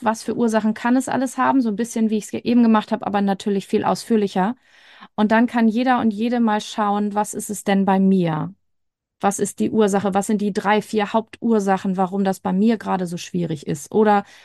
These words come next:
warum es in den letzten Jahren so schwierig gewesen ist?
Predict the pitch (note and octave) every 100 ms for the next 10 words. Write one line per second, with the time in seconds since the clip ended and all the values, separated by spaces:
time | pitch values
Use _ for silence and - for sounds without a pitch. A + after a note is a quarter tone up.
0 | _ F#3+ G#3 G3 - G3 F#3+ F#3 - F#3+
1 | F#3+ F#3+ F3+ F3+ - F#3+ F3+ F3 - -
2 | _ _ _ - E3 D#3 D3 - - -